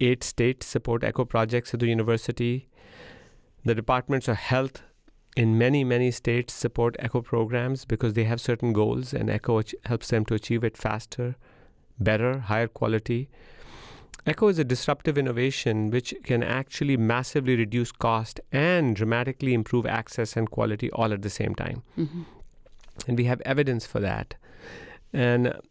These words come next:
Speaker 1: so because of that reason, there are many, many possible sources of funding. In, um, the state of Missouri and in the University of New Mexico, the s-,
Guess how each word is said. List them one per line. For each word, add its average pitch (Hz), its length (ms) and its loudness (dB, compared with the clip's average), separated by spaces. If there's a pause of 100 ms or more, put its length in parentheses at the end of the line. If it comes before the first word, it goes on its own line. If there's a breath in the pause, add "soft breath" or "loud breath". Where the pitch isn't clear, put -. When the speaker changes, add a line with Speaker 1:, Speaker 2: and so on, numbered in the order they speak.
(120)
Speaker 1:
so - 200 0
because 165 320 0
of 165 80 0
that 123 240 2
reason, 120 480 2 (800 loud breath)
there 139 160 4
are 139 60 4
many, 147 320 4
many 139 240 2
possible 127 400 0
sources 120 400 -2
of 117 80 -2
funding. 113 460 0
In, 123 280 0
um, 113 300 2
the 120 120 0
state 143 240 2
of 139 60 0
Missouri 131 560 2
and 117 160 2
in 113 160 2
the 113 80 0
University 117 460 0
of 123 80 -2
New 120 80 2
Mexico, 135 640 0
the 123 140 0
s-, - 140 -6